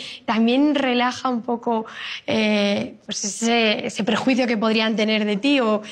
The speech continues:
¿no? Y, y se hace más natural. Yo qué sé, es que hago muchas cosas así de broma.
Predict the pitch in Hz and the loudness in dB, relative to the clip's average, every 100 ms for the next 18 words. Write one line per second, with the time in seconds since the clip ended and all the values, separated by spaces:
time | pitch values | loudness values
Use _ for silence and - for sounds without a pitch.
0 | - - 247 311 269 233 - - - 269 | -16 -6 -2 0 0 -2 -2 -2 -4 -6
1 | 202 - 208 262 233 214 233 220 208 202 | -8 -4 -2 0 0 0 0 -2 0 0
2 | 196 196 - - - _ - 196 214 - | 0 -4 -18 -20 -20 _ -6 -2 -2 -2
3 | 214 202 196 - - 214 233 233 - 214 | -2 -2 -4 -6 -4 0 2 0 0 -4
4 | - - 196 202 - - - 214 208 202 | -4 -4 -2 -2 -6 -10 -2 0 2 2
5 | 208 214 | 2 2